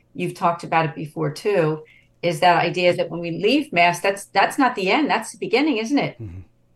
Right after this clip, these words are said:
Speaker 1: It really is. It's the beginning of what's to come and, and how we can live out what we just went through, right?
Speaker 2: Yeah.
Speaker 1: Uh, I didn't know if you wanted to share on that, because isn't that, like, all of this is leading up to that high point, receiving the Eucharist,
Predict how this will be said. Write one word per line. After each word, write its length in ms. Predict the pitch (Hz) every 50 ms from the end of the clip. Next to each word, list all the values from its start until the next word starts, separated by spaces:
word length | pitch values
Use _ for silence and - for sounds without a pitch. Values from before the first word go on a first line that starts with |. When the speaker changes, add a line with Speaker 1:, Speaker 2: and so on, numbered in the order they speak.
| _ _ - _
Speaker 1:
It 80 | - 196
really 360 | 202 247 262 254 233 214 240
is. 320 | 294 285 190 151 139 - -
It's 180 | - - - -
the 80 | -
beginning 580 | 196 190 185 - 220 247 277 269 240 220 202 185
of 280 | - 165 185 185 185 180
what's 260 | 180 196 196 196 - -
to 120 | - 160
come 560 | 143 - 220 240 247 226 175 156 147 147 147 -
and, 200 | 170 175 175 185 - -
and 240 | 196 202 196 196 196
how 220 | 196 196 214 226
we 100 | 226 226
can 220 | - - 202 190 185
live 200 | 180 208 220 208
out 360 | 202 196 202 202 185 - -
what 160 | 175 185 180
we 100 | 180 175
just 320 | 170 190 185 185 - - - - -
went 240 | 180 190 196 - -
through, 260 | - 233 262 269 214
right? 440 | 170 165 170 214 233 - - - _ _ _ _ _ _ _ -
Speaker 2:
Yeah. 220 | 110 107 104 95 - - _ -
Speaker 1:
Uh, 300 | 185 185 180 180 175 - -
I 60 | 196
didn't 160 | 208 233 226
know 60 | 220
if 80 | 214 220
you 80 | 220
wanted 180 | 208 196 190 185
to 80 | 190 190
share 320 | - - 214 202 196 190
on 140 | 185 180 180
that, 300 | 180 - 233 196 165 -
because 300 | 185 170 - 185 175 180 -
isn't 300 | - 202 240 233 220 202
that, 320 | - 220 214 196 - - - _ _ -
like, 220 | 190 190 190 - - -
all 300 | 196 220 262 285 294 269
of 80 | 247 240
this 220 | 254 247 240 -
is 140 | 214 196 -
leading 320 | 202 214 233 240 226 214
up 160 | 196 185 - -
to 180 | - 208 180
that 200 | 180 175 165 160
high 300 | - - 202 220 277 359 359
point, 460 | - - 262 247 233 233 240 233 -
receiving 480 | - 180 190 185 - - 247 311 359 320
the 80 | 277 262
Eucharist, 440 | 220 220 214 202 196 196 190 -